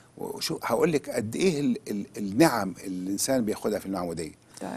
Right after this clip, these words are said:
Speaker 1: لأن دي حتة مهمة، لأن أنا بسأل باستمرار الناس اللي جايين يعمدوا ولادهم.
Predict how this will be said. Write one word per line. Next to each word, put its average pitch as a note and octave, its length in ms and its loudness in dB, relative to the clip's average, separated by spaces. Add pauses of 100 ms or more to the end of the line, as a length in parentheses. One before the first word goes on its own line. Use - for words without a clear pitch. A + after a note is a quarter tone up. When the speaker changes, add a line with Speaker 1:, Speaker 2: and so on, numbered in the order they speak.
(240)
Speaker 1:
لأن A#2 240 0
دي C3 120 2
حتة C3 280 -2
مهمة، A#2+ 340 4
لأن G#2+ 200 -2
أنا A2+ 100 0
بسأل A#2+ 420 0 (260)
باستمرار A#2 580 6
الناس G#2+ 360 2
اللي F#2 120 -4
جايين G#2+ 200 2
يعمدوا F#2+ 380 2
ولادهم. F2 360 0